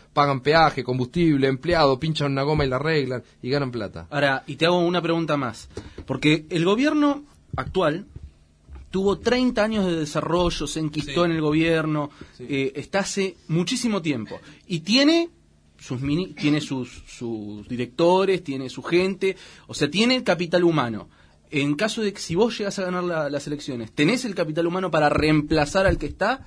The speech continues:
Speaker 2: Hablando de a nivel administrativo, ¿no?
Speaker 1: Sí, por supuesto. Tenemos más de doscientos técnicos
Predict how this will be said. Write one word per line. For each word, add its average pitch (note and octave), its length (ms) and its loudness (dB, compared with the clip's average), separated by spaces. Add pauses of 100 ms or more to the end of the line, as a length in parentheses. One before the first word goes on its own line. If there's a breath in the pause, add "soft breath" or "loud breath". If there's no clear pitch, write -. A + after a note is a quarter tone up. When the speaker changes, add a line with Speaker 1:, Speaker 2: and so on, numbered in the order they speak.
(580 loud breath)
Speaker 2:
Hablando D3 420 2
de F#3+ 180 2
a G3+ 60 2
nivel C#3+ 560 2
administrativo, B2 640 -2
¿no? C3+ 160 -4
Speaker 1:
Sí, C3+ 200 -2
por G#2 140 -10
supuesto. A2 440 -12
Tenemos A#2+ 200 -8
más B2 140 -8
de A#2+ 60 -6
doscientos A2+ 440 -10
técnicos A2+ 600 -8